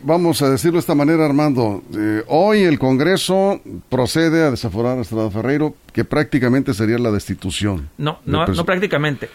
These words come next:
Speaker 2: es la destitución
Speaker 1: Pues,
Speaker 2: por ley.
Speaker 1: tienes razón, le quitamos el prácticamente. Y hoy el Congreso decide quién será el nuevo presidente municipal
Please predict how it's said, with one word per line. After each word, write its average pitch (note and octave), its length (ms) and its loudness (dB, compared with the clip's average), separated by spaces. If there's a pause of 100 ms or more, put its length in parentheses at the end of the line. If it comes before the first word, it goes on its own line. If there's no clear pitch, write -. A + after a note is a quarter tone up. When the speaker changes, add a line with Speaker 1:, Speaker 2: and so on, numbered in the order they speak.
Speaker 2:
es E3 140 0
la F3 120 2
destitución D#3+ 500 -2
Speaker 1:
Pues, - 60 -12
Speaker 2:
por C3 160 -2
ley. B2 280 0
Speaker 1:
tienes E3 240 4
razón, G2+ 320 0
le F#2 100 -2
quitamos C3 420 2
el G#2 100 0
prácticamente. G#2 800 -2
Y D3+ 160 4
hoy A#3 200 4
el F#3+ 120 2
Congreso G3 500 2
decide F3+ 400 2
quién F#3 320 2
será D#3+ 400 0 (640)
el A2 180 0
nuevo C3+ 300 0
presidente G#2 500 -4
municipal E2+ 600 -6